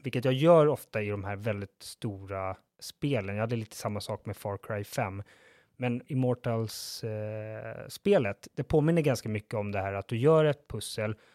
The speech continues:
och sen ju längre progress du har i spelet så blir det, samma pussel bara svårare och svårare och svårare. Till slut går jag in i en vägg och, alltså, nästan någon form av utmattning att nej, jag orkar inte göra den här typen av pussel en gång till. Dessutom kommer det kräva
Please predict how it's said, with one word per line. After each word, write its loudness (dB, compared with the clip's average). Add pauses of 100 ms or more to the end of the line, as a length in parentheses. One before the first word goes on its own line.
(120)
och -10
sen 2
ju 4
längre 2
progress -4
du -4
har 4
i 4
spelet -8
så -8
blir 0
det, -4
samma -2
pussel -2
bara -4
svårare -2
och -4
svårare 0
och -4
svårare. 2 (400)
Till -6
slut 6
går 6
jag 2
in -2
i 0
en -2
vägg 0 (220)
och, -2 (520)
alltså, 0
nästan 2
någon -4
form -4
av -6
utmattning -4
att -10 (600)
nej, -4
jag -8 (200)
orkar 2
inte 0
göra -2
den -4
här -6
typen -12
av -10
pussel -10 (120)
en -4
gång -4
till. -2
Dessutom 2
kommer -2
det -4
kräva -4